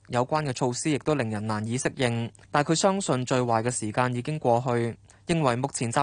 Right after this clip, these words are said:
團嘅發展方向健康。被問到市道開始復甦，產品單價有冇加價嘅空間，羅開陽話會視乎市場接受程度而定。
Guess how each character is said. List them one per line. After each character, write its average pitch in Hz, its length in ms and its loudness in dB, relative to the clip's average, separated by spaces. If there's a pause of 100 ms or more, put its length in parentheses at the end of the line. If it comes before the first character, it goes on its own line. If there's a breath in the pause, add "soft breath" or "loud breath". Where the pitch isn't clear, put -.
團 120 160 -4
嘅 131 80 -2
發 151 140 2
展 143 180 -2
方 180 240 2
向 131 180 2
健 117 180 -2
康。 156 380 2 (200)
被 131 100 2
問 117 160 2
到 123 140 2
市 127 180 -2
道 127 120 2
開 160 260 0
始 143 100 0
復 127 140 -4
甦， 165 400 2 (160)
產 156 200 2
品 165 160 0
單 185 220 -2
價 117 220 0
有 117 80 0
冇 117 180 -2
加 143 180 0
價 123 160 2
嘅 117 100 2
空 147 180 0
間， 139 360 0 (200)
羅 120 200 2
開 180 200 4
陽 110 200 0
話 113 360 2 (180)
會 123 140 -4
視 127 160 -4
乎 110 200 -6
市 123 160 -6
場 113 240 -6
接 113 160 -6
受 120 120 -2
程 107 220 -6
度 117 120 -2
而 110 320 0
定。 113 220 -4